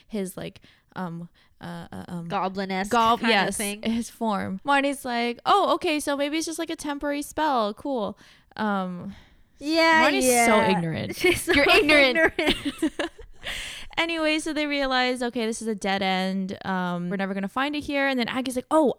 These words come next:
Speaker 1: I know where all lost things end up." So, and it's at this,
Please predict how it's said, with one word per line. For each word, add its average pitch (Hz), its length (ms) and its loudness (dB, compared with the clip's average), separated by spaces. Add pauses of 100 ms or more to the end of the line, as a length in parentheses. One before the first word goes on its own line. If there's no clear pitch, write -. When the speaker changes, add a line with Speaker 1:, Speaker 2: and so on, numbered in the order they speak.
Speaker 1:
I 277 160 -2
know 262 240 2
where 220 340 0
all 208 300 0
lost 196 380 -4
things 359 260 -8
end 185 180 -4
up." - 240 -8 (320)
So, - 220 -12
and 226 200 -2
it's 226 160 -8
at 208 260 0 (140)
this, - 440 -8